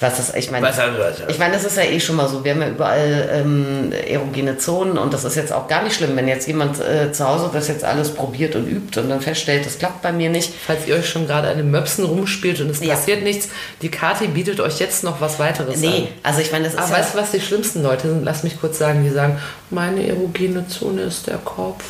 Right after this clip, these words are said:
Speaker 1: Ja, siehst du, mentaler Orgasmus.
Speaker 2: Nein, aber wenn Leute einem
Speaker 1: <laughs> Ach so.
Speaker 2: Spannendes erzählen, man sitzt da und sagt so,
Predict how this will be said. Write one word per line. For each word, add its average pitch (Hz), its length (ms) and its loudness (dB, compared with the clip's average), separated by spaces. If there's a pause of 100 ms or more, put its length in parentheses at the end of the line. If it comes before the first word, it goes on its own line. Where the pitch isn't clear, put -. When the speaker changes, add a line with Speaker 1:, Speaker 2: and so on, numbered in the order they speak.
(100)
Speaker 1:
Ja, 165 180 0
siehst 151 240 0
du, 190 60 -4
mentaler 156 480 0
Orgasmus. 151 540 -2
Speaker 2:
Nein, 151 240 0
aber 147 180 2
wenn 147 100 2
Leute 147 260 2
einem 165 120 2
Speaker 1:
<laughs> 151 40 -2
Ach - 40 -2
so. - 60 0
Speaker 2:
Spannendes 180 380 2
erzählen, 180 440 2
man 143 160 4
sitzt 151 200 -2
da 175 60 2
und 143 80 2
sagt 143 200 0
so, 151 80 0